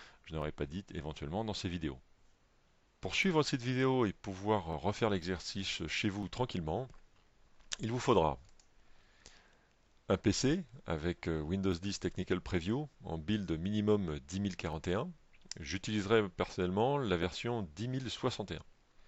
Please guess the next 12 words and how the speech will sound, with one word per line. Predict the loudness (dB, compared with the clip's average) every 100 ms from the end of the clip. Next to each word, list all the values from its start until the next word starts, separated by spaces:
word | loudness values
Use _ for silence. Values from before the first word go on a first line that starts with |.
| -20 -20 -20 -20 -20 -20 -20 -20 -20 _ -8
Il | -4
vous | -2
faudra | 2 6 6
aussi | 6 2 0 2
le | 2
Visual | 2 0 0
Studio | 0 2 2
deux | 4
mille | 2 2
quinze | 2 2 2
Technical | -2 -2 0 0 0
Preview | 0 0 2 -2